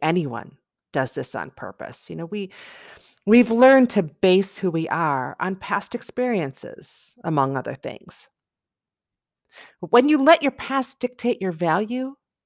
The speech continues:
you sabotage your potential. And as a result, you lock yourself into your own prison. And some people get used to that prison.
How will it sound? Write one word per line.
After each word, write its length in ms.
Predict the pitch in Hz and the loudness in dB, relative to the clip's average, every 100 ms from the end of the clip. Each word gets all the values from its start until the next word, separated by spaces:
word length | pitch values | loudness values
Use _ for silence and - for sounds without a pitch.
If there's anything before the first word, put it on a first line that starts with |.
| _ _ | _ _
you 180 | 208 233 | -6 -4
sabotage 800 | 226 - 240 254 285 247 254 - | -4 -4 -4 -2 -4 -4 -6 -4
your 80 | 226 | -6
potential. 680 | 220 - 277 277 - - _ _ _ _ _ _ _ - - - | -8 -10 -10 -8 -8 -10 _ _ _ _ _ _ _ -20 -8 2
And 140 | 240 | 4
as 160 | 262 269 | 4 4
a 60 | |
result, 580 | 233 226 226 285 349 _ _ _ _ _ _ | 2 2 2 2 -2 _ _ _ _ _ _
you 140 | 269 | 0
lock 360 | 254 254 269 - | 2 4 2 0
yourself 400 | 311 - 190 190 | -4 -2 -2 -2
into 260 | 202 - 226 | -10 -6 -6
your 240 | 226 - - | -6 -6 -4
own 400 | 180 190 208 226 _ _ | -4 -4 -6 -10 _ _
prison. 420 | - 220 170 - - _ _ _ _ _ _ _ _ _ _ _ _ _ _ - | -4 -2 -4 -6 -16 _ _ _ _ _ _ _ _ _ _ _ _ _ _ -10
And 120 | 185 | 0
some 160 | 240 240 | 2 2
people 220 | 302 302 | 0 0
get 200 | 311 233 | 0 0
used 220 | 302 - | -2 -2
to 60 | 349 | 0
that 240 | 208 - | 0 0
prison. 400 | 156 147 - 147 | -6 -8 -10 -16